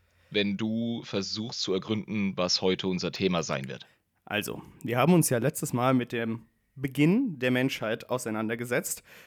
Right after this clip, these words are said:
Speaker 2: Wir haben geguckt, wer, also wie alles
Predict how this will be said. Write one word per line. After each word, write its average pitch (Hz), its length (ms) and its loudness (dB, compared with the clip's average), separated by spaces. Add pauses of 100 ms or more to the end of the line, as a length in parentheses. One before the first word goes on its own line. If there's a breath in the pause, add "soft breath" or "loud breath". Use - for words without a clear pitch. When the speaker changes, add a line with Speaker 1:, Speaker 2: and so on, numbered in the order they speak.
Speaker 2:
Wir 120 140 4
haben 131 200 2
geguckt, - 460 0 (400)
wer, 117 600 4 (300)
also 131 400 2 (140)
wie 147 240 -2
alles 151 540 2